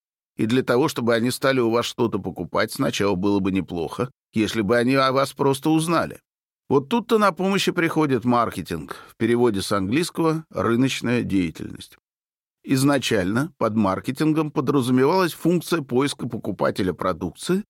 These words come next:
которую производитель в состоянии выпускать. Но довольно быстро компании поняли, выигрывает не тот, кто производит то, что он желает продать, а тот, кто производит то, что люди хотят купить.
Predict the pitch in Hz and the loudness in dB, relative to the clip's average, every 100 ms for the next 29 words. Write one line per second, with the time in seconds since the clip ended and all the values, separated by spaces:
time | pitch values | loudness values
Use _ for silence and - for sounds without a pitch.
0 | _ - 117 160 175 170 143 127 110 110 | _ -2 0 2 2 2 2 2 2 2
1 | 110 139 160 135 120 101 95 104 110 117 | 2 -2 -2 -4 -4 0 0 0 0 0
2 | 117 127 - 85 - - _ _ _ - | -2 -4 -4 -8 -10 -16 _ _ _ 0
3 | 156 220 247 240 233 190 202 185 160 170 | 4 4 4 2 2 2 0 0 0 0
4 | 160 156 147 151 143 123 95 85 90 123 | 2 0 2 2 2 0 2 0 2 2
5 | 165 143 139 131 127 135 135 208 208 - | 2 2 4 2 2 0 2 0 0 -2
6 | 160 135 143 127 131 143 123 110 _ 156 | -4 0 2 2 2 2 2 -2 _ 2
7 | 147 - 131 127 107 120 127 117 92 - | 2 0 0 0 2 2 2 2 0 -2
8 | 123 120 85 - - _ _ _ - 123 | 0 0 -2 -8 -20 _ _ _ -2 -2
9 | 123 110 - - 165 - 120 104 110 110 | 2 0 0 -2 -2 2 2 2 2 2
10 | 101 - - 90 101 - 156 139 101 110 | 0 -6 -6 -2 -2 -2 -2 0 0 0
11 | 127 - 101 - - - 143 139 185 - | -2 0 -2 -4 -12 -4 -4 -2 -6 -6